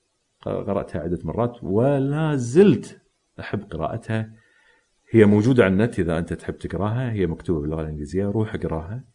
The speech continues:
قصة رائعة ترتبط في سياق الحديث اللي بتكلم فيه المرة القادمة.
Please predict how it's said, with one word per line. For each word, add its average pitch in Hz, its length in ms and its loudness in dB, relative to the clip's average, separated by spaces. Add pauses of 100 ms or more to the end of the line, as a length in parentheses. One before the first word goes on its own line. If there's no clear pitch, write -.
(300)
قصة - 280 -12
رائعة 101 560 -8
ترتبط - 680 -4
في 87 200 -6
سياق 85 340 -2
الحديث 87 360 -8
اللي 76 120 -6
بتكلم 80 420 -10
فيه 82 200 -12
المرة 76 420 -10
القادمة. 87 520 -6